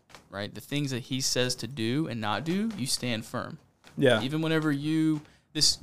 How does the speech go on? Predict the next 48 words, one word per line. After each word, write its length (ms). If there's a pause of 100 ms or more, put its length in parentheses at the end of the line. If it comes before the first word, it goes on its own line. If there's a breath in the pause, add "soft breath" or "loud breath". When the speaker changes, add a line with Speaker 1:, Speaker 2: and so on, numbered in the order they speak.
(140)
Speaker 1:
it 120
kind 180
of 100
fits 280
back 360
into 460
self-control, 680
right? 140
Speaker 2:
Yeah. 140
Speaker 1:
Because 160
even 260
whenever 280
you 240
are 80
like, 220
"I 40
really 300
wanna 160
do 180
that 160
thing," 280
Speaker 2:
Yeah. 260 (160)
Speaker 1:
you 80
stand 280
firm 280
in 60
what 140
you 100
say, 420
like, 140
or 180
what 140
God 240
says, 220
I 100
mean. 300 (280)
And 160
then 100
in 100
doing 280
so, 220
you're 160
exercising 440
self-control. 560 (300)
Speaker 2:
Yeah. 180
Speaker 1:
You 40
know? 160 (640 soft breath)
Um, 320